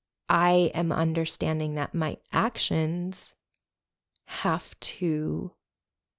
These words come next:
change if they're going to be sustainable.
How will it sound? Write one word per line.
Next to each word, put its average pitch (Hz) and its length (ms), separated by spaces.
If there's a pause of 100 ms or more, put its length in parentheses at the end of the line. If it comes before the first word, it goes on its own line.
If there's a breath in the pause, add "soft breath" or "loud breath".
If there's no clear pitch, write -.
(160)
change 185 840 (440)
if 185 220
they're 180 160
going 160 380
to 165 40
be 151 220
sustainable. - 1040